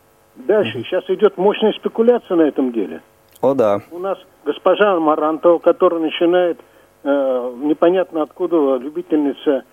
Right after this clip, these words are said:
Speaker 1: э, медиа, непонятно что за медик, э, ну, на грани шарлатанства, который начинает готовить собак-поводырей из, из щенков, э, бездомных собак.
Speaker 2: Мгм.
Speaker 1: В Петербурге.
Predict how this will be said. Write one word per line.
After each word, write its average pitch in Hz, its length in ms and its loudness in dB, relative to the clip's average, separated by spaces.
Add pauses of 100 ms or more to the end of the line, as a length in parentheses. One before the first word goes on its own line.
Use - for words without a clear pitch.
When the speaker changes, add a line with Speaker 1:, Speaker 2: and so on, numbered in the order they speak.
(320)
Speaker 1:
э, 131 340 -2
медиа, 175 420 2
непонятно 170 580 0
что 180 180 0
за 151 140 -2
медик, 160 440 -4
э, 135 320 -10
ну, 160 200 -4
на 156 140 0
грани 156 280 -4
шарлатанства, 160 760 -4
который 160 320 -6
начинает 170 440 -8
готовить 160 440 -2
собак-поводырей 160 920 -2 (580)
из, 160 120 -16 (180)
из 175 200 -4 (200)
щенков, 180 480 -6
э, 160 300 -2
бездомных 170 480 -4
собак. 196 340 -6 (2000)
Speaker 2:
Мгм. 110 80 -6
Speaker 1:
В - 20 -10
Петербурге. 104 440 -10